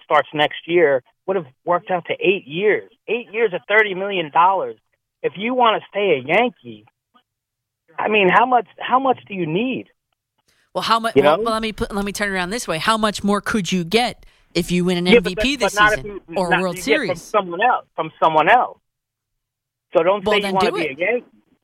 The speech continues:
Speaker 1: Well, yeah, but then you don't say you wanna be a Yankee.
Speaker 2: I don't know, because you know what? The Yankees are the richest franchise probably in all of baseball and all of professional sports. Why
Speaker 1: So you
Speaker 2: can't it
Speaker 1: don't
Speaker 2: come from
Speaker 1: think
Speaker 2: the Yankees?
Speaker 1: But you don't think thirty million dollars a year is fair? He's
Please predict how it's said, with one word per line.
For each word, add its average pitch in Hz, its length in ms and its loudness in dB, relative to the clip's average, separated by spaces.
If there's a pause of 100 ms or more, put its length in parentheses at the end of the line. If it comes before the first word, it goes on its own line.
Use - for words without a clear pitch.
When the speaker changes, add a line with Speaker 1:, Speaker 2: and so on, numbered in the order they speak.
(240)
Speaker 1:
Well, 262 180 2
yeah, 269 160 0
but 220 140 -6
then 226 160 -4
you 226 80 -8
don't 226 200 -2
say 214 160 -4
you 202 140 -8
wanna 185 160 -2
be 156 140 -6
a 113 60 -8
Yankee. 214 420 -2
Speaker 2:
I 254 160 0
don't 294 120 0
know, 349 140 0
because 240 340 -2
you 247 100 -2
know 311 120 2
what? 311 260 0
The 220 100 -2
Yankees 269 300 -2
are 269 80 0
the 233 120 -4
richest 247 360 -4
franchise 247 560 0
probably 240 360 0
in 220 40 -2
all 226 140 -2
of 202 60 -12
baseball 214 400 -4
and 202 60 -2
all 208 140 -2
of - 200 -12
professional 190 440 0
sports. - 480 -4 (160)
Why 214 240 2
Speaker 1:
So - 80 4
you 285 40 6
Speaker 2:
can't 277 100 2
it - 40 4
Speaker 1:
don't 220 100 4
Speaker 2:
come 208 120 2
from 175 140 -6
Speaker 1:
think 165 80 -6
Speaker 2:
the 165 60 -4
Yankees? 147 420 -10 (560)
Speaker 1:
But 175 160 -2
you 175 160 -6
don't 180 240 -2
think 175 220 -6
thirty 170 260 2
million 170 320 -4
dollars 160 420 0
a 143 60 -14
year 139 340 -2
is 127 200 -10 (180)
fair? 151 400 4 (220)
He's 185 180 -4